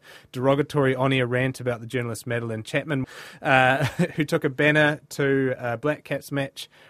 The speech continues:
protesting Scott Kugelein's inclusion in the team. He was also charged with disorderly conduct in two thousand and eleven after a public dispute with his wife. So it, it appears that, besides all that, N Z Me has now set the bar for dismissal somewhere higher than taking a swing at a co-worker and sending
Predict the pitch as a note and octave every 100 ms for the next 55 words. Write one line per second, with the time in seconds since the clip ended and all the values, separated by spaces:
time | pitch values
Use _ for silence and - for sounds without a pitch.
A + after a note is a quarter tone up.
0 | _ D3 C3 C3+ - B2 A#2+ - A#2+ -
1 | - G#3 F#3 C#3 A#2+ A2+ A2 B2 A2 A2
2 | A2 A2+ G#2+ A2 - A#2+ G2+ G2 - -
3 | - _ - D3 C#3 C#3+ B2+ - A2 G#2+
4 | - G#2 - A#2 G#2+ G#2 - A#2+ A#2 -
5 | A2 - A2+ G#2 - G#2 G2+ A#2+ D#3+ E3
6 | E3 E3 D#3 D3+ A#2 G#2 - G#2 _ -
7 | A2 A2 A2+ - A#2 - G#2+ G#2+ - B2
8 | B2 - _ - - - - - G3 -
9 | G#3+ F#3+ _ G#3+ A3+ - C4 C4 B3+ G3
10 | G3+ D#3 E3+ - G#3+ A3 F3+ D#3 C#3 C3
11 | C#3+ C#3+ C#3 C3 C3+ C3 D3 C#3+ C#3+ B2+
12 | A#2+ A#2 _ _ C3+ D3 C#3 - B2+ A#2
13 | C3+ B2+ C3 - D3 C#3 A#2+ C3+ C3 A#2+
14 | A#2+ - - B2+ A2 - - D#3+ D3+ B2
15 | - A#2 A#2 A2+ - A2 G#2 - A#2 A2
16 | G#2+